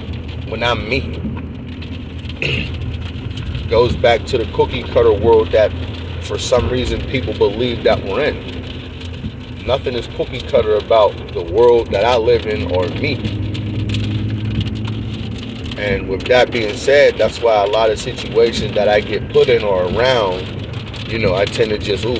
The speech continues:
no, that don't work with me," or, "Uh-uh, I'm cool." Or, you know, you may think I'm rebelling or, you know, being difficult when, nah, that just ain't for me.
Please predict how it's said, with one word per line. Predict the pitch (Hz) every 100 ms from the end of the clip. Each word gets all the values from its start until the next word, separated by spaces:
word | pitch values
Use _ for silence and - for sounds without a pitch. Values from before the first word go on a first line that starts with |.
| 95
no, | 120 107
that | 87 -
don't | 107 95
work | 113 120
with | -
me," | 92 92
or, | 87 -
"Uh-uh, | 92 117 - 92
I'm | 110
cool." | - 127 110 - - - - - - - - - -
Or, | 101 98
you | 90 110
know, | 104
you | 98 107
may | 110
think | 104 113 104
I'm | 101 92
rebelling | 92 - 123 117 101
or, | 98 92 90 95 - -
you | 107
know, | 98
being | 95 104 92
difficult | 113 123 107 110 107 98
when, | 98 85 80
nah, | 104 101 78
that | 87
just | 98 95
ain't | 98 90
for | 95 87
me. | 104